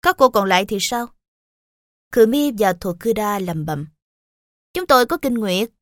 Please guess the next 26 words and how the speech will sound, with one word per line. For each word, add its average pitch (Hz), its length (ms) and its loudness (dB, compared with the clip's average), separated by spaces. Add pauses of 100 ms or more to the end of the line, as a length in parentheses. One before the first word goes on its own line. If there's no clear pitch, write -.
(140)
chúng 339 140 -4
tôi 392 120 0
có 359 80 -2
thể - 200 0
sinh 254 120 -2
em 233 220 -2
bé." 302 320 -2 (1200)
Sarah 208 440 2
không 311 160 -6
hề 220 200 -2
phủ 185 160 -6
nhận 190 320 -2
những 202 120 -6
ý 285 120 -8
kiến 302 340 -10
này, 175 220 -6 (460)
nhưng 220 180 -2
bà 185 120 4
ta 190 160 -4
nói, 202 360 -8 (760)
"Để 185 180 0
tôi 226 140 0
hỏi 175 200 -2
lại 160 200 0
các 233 180 -6
cô 185 300 -2